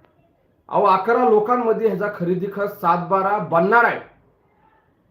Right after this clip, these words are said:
आता बरेचसे लोक हे पण बोलतात की ही सामूहिक जे असतात, अ, हे शेतीना विकास झोनचा हा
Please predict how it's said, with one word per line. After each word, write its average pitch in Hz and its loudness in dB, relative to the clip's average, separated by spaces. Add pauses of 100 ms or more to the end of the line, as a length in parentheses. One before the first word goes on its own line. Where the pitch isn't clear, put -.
(1200)
आता 220 0
बरेचसे 269 4
लोक 269 2
हे 220 4
पण 262 0
बोलतात 233 2 (120)
की 226 -10
ही 202 -6
सामूहिक 170 -4
जे 185 -2
असतात, 180 -4 (1080)
अ, 131 -6 (380)
हे 139 -4
शेतीना 156 -4
विकास 160 -4
झोनचा 160 -4
हा 156 -4